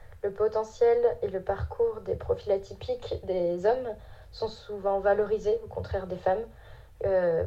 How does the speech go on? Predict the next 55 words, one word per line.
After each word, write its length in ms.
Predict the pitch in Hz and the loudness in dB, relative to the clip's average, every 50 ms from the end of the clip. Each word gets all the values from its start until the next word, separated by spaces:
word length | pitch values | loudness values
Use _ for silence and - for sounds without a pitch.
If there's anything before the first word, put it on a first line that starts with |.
| - - | -2 -4
parce 180 | 180 180 - | -6 -6 -6
que 140 | - - 196 | -6 -6 -6
ça 180 | 190 - 190 175 | 0 2 2 0
peut, 200 | - - 202 202 | 0 0 0 4
euh, 360 | 214 220 208 190 180 175 185 | 4 6 6 6 4 4 2
jouer 220 | 180 190 214 214 | 0 2 2 2
en 60 | 196 180 | 2 2
leur 160 | 170 160 165 | 0 2 4
défaveur 580 | 233 247 - 254 226 202 175 175 - - - - - | 2 4 4 2 0 0 0 -2 -4 -6 -8 -10 -10
pour 100 | - - | -10 -8
les 120 | - - | -8 -6
femmes. 180 | - - - - - - - - - - - - | -6 -6 -6 -8 -8 -12 -20 -20 -20 -20 -18 -14
Donc 140 | - - - | -12 -8 -8
les 80 | - | -4
garçons 320 | 170 - - - - 233 226 | -2 0 0 0 0 -2 -2
sont 260 | - 220 208 - - - - - - - - - - | -2 -2 -2 -2 -6 -10 -16 -20 -20 -20 -20 -20 -18
souvent 380 | - - - 262 262 262 262 | -12 -4 2 4 6 6 8
recherchés 540 | 247 254 - - - 240 240 - - 247 539 554 - - - - - - - - - - - | 6 6 6 4 2 2 4 6 8 8 8 8 4 -2 -14 -20 -20 -20 -20 -20 -8 2 6
et 80 | 220 214 | 6 6
on 80 | 208 | 8
leur, 220 | 214 208 202 196 190 | 8 8 8 6 6
euh, 400 | 196 196 185 180 170 170 170 170 - - - - | 4 2 4 4 2 2 0 0 -2 -4 -4 -2
et 100 | 196 202 | -2 0
on 140 | 202 202 | 2 2
accorde 280 | 202 196 - 214 214 - | 2 2 2 2 -2 -2
plus 220 | - - 240 226 | -4 -8 -8 -2
de 100 | 208 202 | 0 4
valeur 300 | 185 190 190 208 226 214 | 6 8 8 8 6 4
à 60 | 202 185 | 4 6
leur 240 | 185 185 190 - | 6 6 6 4
singularité, 800 | - - - 247 247 233 - 233 220 220 214 214 208 - - 226 | 0 0 0 0 2 2 2 2 2 2 2 0 -4 -4 -4 -4
à 60 | 214 | -2
leur 120 | 196 - - | -2 -6 -4
personnalité, 600 | - - 226 226 - - 220 196 185 185 190 185 226 | 0 0 0 0 0 -2 -2 0 0 -2 0 0 2
alors 280 | 226 208 202 233 - - | 2 4 2 0 -2 -4
que 80 | - | -4
les 160 | 190 180 180 175 | -4 -4 -4 -6
filles, 160 | - 208 208 202 | -8 -8 -8 -8
on 20 | 190 | -8
essaye 220 | 180 - 196 190 | -6 -4 -2 -2
vraiment 400 | 180 180 175 185 196 202 190 - - - - | -2 -2 -4 -4 -4 -6 -6 -8 -12 -18 -18
de 180 | - 180 180 202 | -12 -6 -2 -2
lisser 480 | 190 196 208 208 - - - 240 240 - - - - - - - - - - - | -2 -2 -4 -8 0 6 6 6 6 6 2 -14 -18 -18 -18 -18 -20 -20 -10 -4
un 160 | - 196 196 196 | -2 -2 -2 -2
peu, 160 | 196 - 208 | -2 -2 0
euh, 480 | 214 202 190 175 165 165 160 165 165 165 - | 2 4 6 6 6 6 6 4 4 2 -2
tout 120 | - 208 | -8 -8
ça. 200 | 202 - - - - - - - - | -6 -4 -6 -6 -6 -12 -14 -8 -4
Et 160 | 170 170 170 | -4 -4 0
il 60 | 170 165 | 2 4
y 40 | |
a 100 | 165 160 | 4 4
vraiment 360 | 156 165 170 175 196 202 202 202 | 4 4 2 2 2 2 2 0
une, 240 | 202 196 196 185 | 0 -2 -4 -2
euh, 340 | 175 175 170 165 170 170 170 | -2 -2 -2 -2 -4 -6 -8